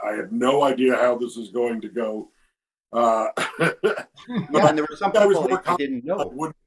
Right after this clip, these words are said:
Speaker 1: laugh than I was confident that I'd get the others laughing.
Speaker 2: Yeah.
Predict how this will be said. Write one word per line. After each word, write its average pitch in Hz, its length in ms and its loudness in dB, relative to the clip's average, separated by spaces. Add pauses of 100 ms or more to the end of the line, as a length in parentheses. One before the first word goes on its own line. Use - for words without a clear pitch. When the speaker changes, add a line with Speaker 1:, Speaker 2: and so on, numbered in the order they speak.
(120)
Speaker 1:
laugh 170 320 -8
than 135 140 -20
I 135 120 -20
was 123 220 -18
confident 135 480 -14
that 120 140 -14
I'd 117 180 -18
get 131 180 -14
the 123 200 -20
others 117 280 -18
laughing. - 380 -20 (640)
Speaker 2:
Yeah. 110 220 -6